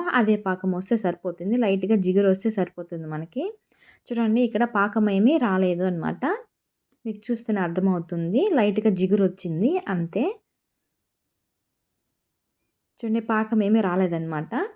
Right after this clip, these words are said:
ఇలా వస్తే మనకి సరిపోతుంది. మరి పాకం వచ్చేలాగా ఉంటే మన కజ్జికాయలు పైన షుగరు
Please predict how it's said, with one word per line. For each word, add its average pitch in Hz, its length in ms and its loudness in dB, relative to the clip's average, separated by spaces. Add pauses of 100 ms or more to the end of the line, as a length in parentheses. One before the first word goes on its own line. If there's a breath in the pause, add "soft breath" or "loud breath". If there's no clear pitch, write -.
(240)
ఇలా 247 220 -2
వస్తే 214 260 -4
మనకి 220 240 2
సరిపోతుంది. 208 500 0
మరి 220 140 4
పాకం 220 380 2
వచ్చేలాగా 190 460 2
ఉంటే 180 280 -4 (760 soft breath)
మన 226 120 -2
కజ్జికాయలు 214 680 0
పైన 214 360 4 (160)
షుగరు 233 420 2